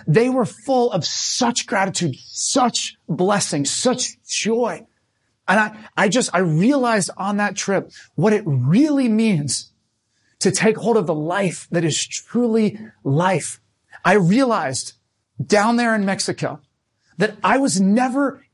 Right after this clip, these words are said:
made to be a cup. I was never made to just be filled up, but that truly the reason that I exist, the reason that you exist, is not just to be filled,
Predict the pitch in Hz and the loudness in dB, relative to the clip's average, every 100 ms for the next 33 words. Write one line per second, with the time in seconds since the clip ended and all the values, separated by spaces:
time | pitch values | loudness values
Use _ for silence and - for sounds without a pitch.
0 | _ - 170 233 254 220 185 196 190 - | _ 0 2 4 2 0 2 0 0 -6
1 | 202 208 - _ _ _ _ _ - 220 | -6 -8 -12 _ _ _ _ _ 0 0
2 | 160 202 196 240 262 269 240 240 226 - | 4 4 4 4 2 0 2 2 2 0
3 | - - 160 208 - 214 214 - - - | -6 -4 -2 0 0 -2 -2 -14 -14 -8
4 | - 247 233 240 170 175 - _ _ _ | 2 2 2 -2 -6 -6 -10 _ _ _
5 | _ _ _ _ _ _ - 220 180 202 | _ _ _ _ _ _ 0 2 2 0
6 | - - 262 240 160 143 _ _ _ 175 | -4 -2 0 0 -2 -6 _ _ _ 0
7 | 165 196 302 220 254 196 208 185 220 240 | 2 4 4 4 2 0 -2 0 2 0
8 | 143 160 - - 196 254 208 196 151 151 | 0 -4 -4 -4 0 0 2 0 0 0
9 | 247 277 165 156 208 - - _ _ _ | 2 2 0 -2 -2 -6 -10 _ _ _
10 | _ _ _ _ - 180 156 190 247 220 | _ _ _ _ -2 2 4 4 2 0
11 | 160 - 302 - 220 190 175 - 240 180 | -2 -2 0 -2 -2 -2 -4 -4 -4 -4
12 | - | -10